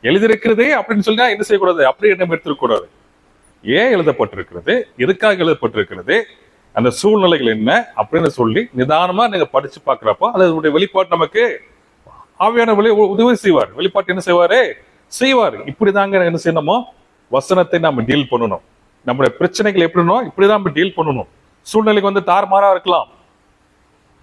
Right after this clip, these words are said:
ஆனா உங்களுக்கு என்ன வேணுமோ அதையே நீங்க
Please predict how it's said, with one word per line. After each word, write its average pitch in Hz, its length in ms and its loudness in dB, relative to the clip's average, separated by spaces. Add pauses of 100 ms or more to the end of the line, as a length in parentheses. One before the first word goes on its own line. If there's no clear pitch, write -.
(680)
ஆனா 131 260 0 (440)
உங்களுக்கு 139 300 0 (120)
என்ன 220 180 2 (160)
வேணுமோ 123 400 0 (680)
அதையே 160 380 2 (100)
நீங்க 156 140 -2